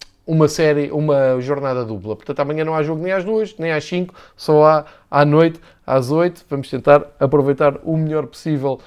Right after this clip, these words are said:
desse jogo e fica feito, então, aqui o resumo do dia onze do Euro no quarto de Euro e espero que continuem a seguir o Euro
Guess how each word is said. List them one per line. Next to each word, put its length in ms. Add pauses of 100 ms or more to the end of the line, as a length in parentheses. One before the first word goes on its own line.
(240)
desse 440
jogo 260
e 80
fica 260
feito, 280
então, 260 (260)
aqui 420
o 260
resumo 540 (260)
do 140
dia 200
onze 380 (280)
do 280
Euro 360
no 520 (340)
quarto 380
de 80
Euro 380 (240)
e 200
espero 300
que 100
continuem 680 (280)
a 100
seguir 400
o 160
Euro 360